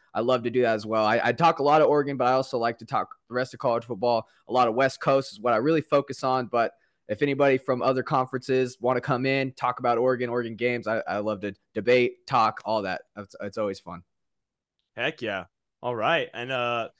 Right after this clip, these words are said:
Speaker 2: this is why I have him on Showtime College Football, because he's a great, great guy and, uh, loves not only just Oregon, but all of college football as a whole. Um,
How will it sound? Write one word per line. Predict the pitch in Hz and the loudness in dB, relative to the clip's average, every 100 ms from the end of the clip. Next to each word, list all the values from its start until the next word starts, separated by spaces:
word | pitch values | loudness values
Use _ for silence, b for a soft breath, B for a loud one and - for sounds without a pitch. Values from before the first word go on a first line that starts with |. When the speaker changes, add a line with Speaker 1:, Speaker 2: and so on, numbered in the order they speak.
| _ | _
Speaker 2:
this | 139 147 | -10 -10
is | 143 | -10
why | 127 139 143 160 170 _ | -6 -2 0 -2 -6 _
I | 127 | -10
have | 135 135 | -6 -4
him | 131 | -4
on | 123 | -8
Showtime | - 139 123 | -8 -10 -10
College | 131 123 | -8 -8
Football, | 120 135 127 120 117 113 _ _ - | -8 -10 -6 -6 -6 -10 _ _ -18
because | 123 143 123 120 117 - - _ _ _ - | -10 -4 -2 -2 -6 -14 -20 _ _ _ -14
he's | 131 | -12
a | |
great, | 120 127 139 - _ | -6 -2 -2 -4 _
great | 131 147 127 | -6 -4 -4
guy | 120 117 113 113 107 _ - | -4 -4 -4 -6 -14 _ -14
and, | 110 104 | -12 -8
uh, | 104 101 101 - _ _ | -8 -8 -8 -14 _ _
loves | 107 127 127 123 - _ - | -6 -2 -2 -6 -20 _ -6
not | 156 160 | 0 0
only | 143 147 139 | 0 -4 -4
just | 131 123 | -8 -10
Oregon, | 92 110 107 | -8 -8 -8
but | 104 104 | -10 -6
all | 120 117 | -4 -4
of | |
college | - 117 107 | -6 -8 -8
football | 107 104 101 | -8 -8 -6
as | 95 | -8
a | |
whole. | 87 90 85 80 _ _ _ _ | -12 -10 -12 -14 _ _ _ _
Um, | - 98 98 95 92 | -8 -6 -6 -8 -12